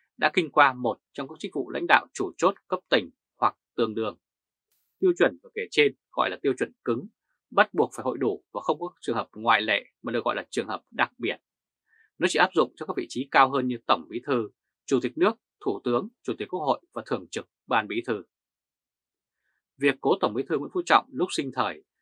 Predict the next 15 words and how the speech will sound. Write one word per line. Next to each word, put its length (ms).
đã 80
đưa 160
ra 140
nhiều 260
quyết 160
định 140
nhân 220
sự 200
theo 100
lối 260
đẽo 240
chân 300
cho 140
vừa 200
dày, 320